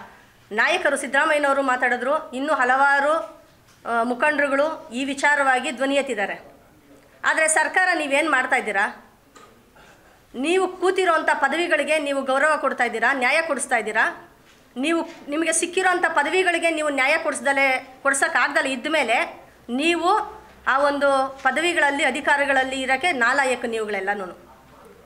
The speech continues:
ತನಿಖೆ ನಡೆಸ್ತಾ ಇದ್ದೀವಿ ಅಂತ ಹೇಳ್ತಾ ಇದ್ದೀರಲ್ಲ, ಯಾವುದೇ ಒಂದು ವ್ಯಕ್ತಿ ಬಗ್ಗೆ ತನಿಖೆ ನಡೆಸಬೇಕು ಅಂತಂದರೆ ಅವ್ರನ್ನ ಸಸ್ಪೆನ್ಷನಲ್ಲಿ ಇಟ್ಟು ತನಿಖೆ ಮಾಡಬೇಕು. ರಾಜಾರೋಷವಾಗಿ ಅವ್ರನ್ನ ಕೆಲಸ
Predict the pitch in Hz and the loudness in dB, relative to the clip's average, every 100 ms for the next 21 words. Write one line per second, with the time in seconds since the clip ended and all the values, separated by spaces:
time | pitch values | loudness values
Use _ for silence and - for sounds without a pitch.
0 | - _ - - 370 392 392 311 302 370 | -20 _ -8 0 2 4 2 2 0 0
1 | 339 330 311 285 269 269 262 226 214 202 | 0 0 0 0 0 0 0 0 0 2
2 | 320 285 - - - - - - 262 330 | 2 0 -8 -20 -20 -20 -12 -2 2 2
3 | 359 349 320 277 285 349 311 285 285 285 | 4 2 2 0 -2 -2 -2 0 0 -2
4 | 294 311 269 254 269 311 285 262 247 269 | 0 0 0 -2 -2 0 0 0 -2 0
5 | 269 240 294 - - 254 277 269 320 - | 0 0 -2 -10 -4 -2 0 0 -2 -2
6 | 370 359 339 277 269 269 - 294 330 277 | -2 0 0 0 -2 -2 0 0 2 0
7 | 226 196 185 180 - - _ - - - | 0 -4 -10 -18 -20 -20 _ -20 -20 -4
8 | 262 302 381 370 370 359 349 349 339 330 | 0 2 2 2 2 2 0 2 2 2
9 | 330 330 320 320 - - 294 | 2 2 0 -4 -6 -2 0